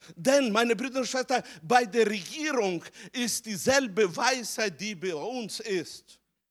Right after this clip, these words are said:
Sie hat andere Aufgabe. Sie hat andere Aufgabe, bei uns hat er andere Aufgabe. Aber schaut mal, „mit meiner Hilfe regieren die Könige.“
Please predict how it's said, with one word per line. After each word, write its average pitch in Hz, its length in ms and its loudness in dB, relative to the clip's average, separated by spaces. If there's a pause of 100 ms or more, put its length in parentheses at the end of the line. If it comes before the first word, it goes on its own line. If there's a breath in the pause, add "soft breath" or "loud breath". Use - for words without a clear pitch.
(340)
Sie 180 100 -2
hat 214 240 -2
andere 151 340 -4
Aufgabe. 185 640 0 (1300)
Sie 165 100 6
hat 190 220 2
andere 220 420 0
Aufgabe, 180 560 -4
bei 135 60 -16
uns 170 260 -10
hat 185 160 -8
er 160 160 -10
andere 185 380 -8
Aufgabe. 147 600 -10 (540 loud breath)
Aber 214 260 0
schaut 247 560 -4
mal, 202 200 -4 (260 loud breath)
„mit 214 300 -6
meiner 233 640 -4
Hilfe 185 760 -4
regieren 123 680 -8 (1200)
die 143 160 -10
Könige.“ 95 680 -14